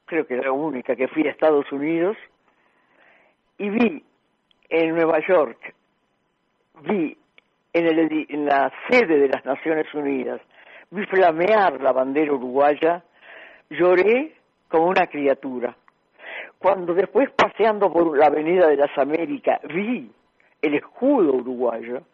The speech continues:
volví a llorar como una marrana. Es decir,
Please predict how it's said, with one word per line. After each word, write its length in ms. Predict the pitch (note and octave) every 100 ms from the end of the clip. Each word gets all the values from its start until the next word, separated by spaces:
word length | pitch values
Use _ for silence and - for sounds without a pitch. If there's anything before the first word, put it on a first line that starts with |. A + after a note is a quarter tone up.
| - -
volví 560 | G3 A#3+ G3+ C#4 D4
a 60 | G#3+
llorar 460 | F3 D#3+ C#3+ E3+ E3+
como 200 | D3+ D#3
una 140 | D#3
marrana. 640 | C#3+ A2+ C3 D3+ C3 A2 - _ _ _ _ _ _ _ _ - _ _ _ _ _ _ _
Es 80 | -
decir, 120 | -